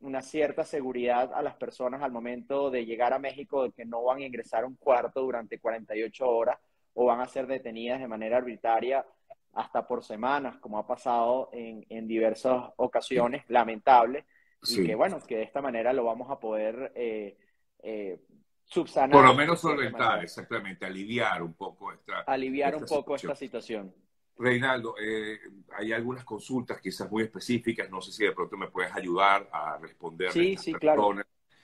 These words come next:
Speaker 2: Dicen algunas personas aquí que me han preguntado, eh, ¿con pasaporte vencido puedo tener algún tipo de salvoconducto? Y sobre todo, hablando de ese pasaporte vencido, hay muchas personas,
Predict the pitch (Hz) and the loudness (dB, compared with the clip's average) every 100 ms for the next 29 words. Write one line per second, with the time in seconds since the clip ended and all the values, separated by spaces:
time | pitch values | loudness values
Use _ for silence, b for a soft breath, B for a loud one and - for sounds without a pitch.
0 | b 95 95 - 107 95 92 101 95 90 | b -4 -4 -2 -4 -2 -2 -4 -6 -8
1 | 87 98 95 92 87 - 110 120 123 - | -6 -4 -4 -4 -10 -4 0 2 0 0
2 | 85 78 80 80 76 92 92 90 92 110 | 0 0 -2 -4 -4 -4 -4 -4 4 6
3 | 110 113 92 82 85 85 90 87 90 - | 8 6 4 -4 -4 -2 -4 -2 -4 -4
4 | - 98 95 107 98 85 - 117 117 110 | 0 0 0 0 0 -2 -6 -4 2 2
5 | - 92 98 90 87 87 95 92 90 95 | 2 0 0 -4 -8 -8 -10 -16 -6 -6
6 | - 87 85 - 85 92 120 120 117 - | -4 -4 -6 -6 -6 2 2 2 -6 -6
7 | B B B 139 123 147 139 131 - 156 | B B B 4 6 8 8 6 4 2
8 | 151 156 - - - 107 113 120 135 120 | 2 0 -10 -10 -4 0 0 0 -2 -2
9 | 135 127 117 - 104 101 117 104 - 120 | -4 -4 -6 -4 -2 -2 -6 -6 -4 -2
10 | 110 104 104 117 117 117 - 127 101 95 | 0 -2 -8 -12 -8 -8 -2 -2 -2 -4
11 | - | -8